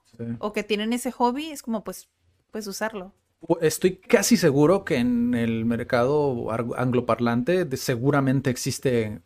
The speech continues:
Speaker 1: otro coleccionista súper im-, súper famoso. Lo importante aquí, que creo que es de este caso, eh,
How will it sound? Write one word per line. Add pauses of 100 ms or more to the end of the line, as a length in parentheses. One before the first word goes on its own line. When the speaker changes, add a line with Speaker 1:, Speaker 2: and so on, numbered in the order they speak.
Speaker 1:
otro
coleccionista
súper
im-, (180)
súper
famoso. (500)
Lo
importante
aquí,
que
creo
que
es
de
este
caso, (340)
eh,